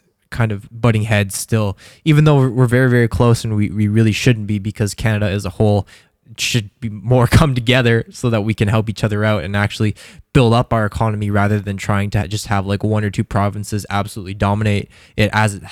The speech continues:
as it has been in the past. But this is how humans tend to think, is we, we group ourselves into tribes because we wanna feel connected to somebody else who views our ideologies in the same way or a similar way. And then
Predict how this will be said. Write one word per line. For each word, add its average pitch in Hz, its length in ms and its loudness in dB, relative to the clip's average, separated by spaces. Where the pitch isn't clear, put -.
as 104 320 -4
it 92 220 -10
has 117 300 0
been 113 200 2
in 101 100 -2
the 95 80 -6
past. - 540 -8
But 123 180 2
this 135 180 4
is 117 100 -2
how 107 580 2
humans 107 340 -2
tend 104 200 -4
to 104 40 -12
think, 95 280 -4
is 104 140 -4
we, 107 200 -2
we 117 240 0
group 123 340 -2
ourselves 117 360 2
into 104 140 -4
tribes 120 440 -2
because 107 440 -2
we 113 80 -6
wanna 101 320 -2
feel 107 680 -2
connected 113 400 0
to 107 100 -4
somebody 101 360 0
else 143 340 0
who 113 180 -8
views 110 420 0
our 110 80 0
ideologies 104 640 0
in 101 40 -6
the 95 80 -6
same 95 240 -2
way 127 200 4
or 113 100 2
a 92 40 0
similar 101 340 -6
way. 151 240 2
And 110 140 -4
then 104 320 0